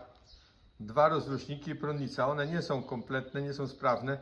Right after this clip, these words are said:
ale mam klienta, który kupuje do regeneracji takie. O, tablice to, to celów dekoracyjnych.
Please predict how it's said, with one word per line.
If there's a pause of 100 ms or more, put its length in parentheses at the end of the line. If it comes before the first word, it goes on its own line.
(380)
ale
mam
klienta,
który
kupuje
do
regeneracji
takie. (1600)
O,
tablice
to,
to
celów
dekoracyjnych.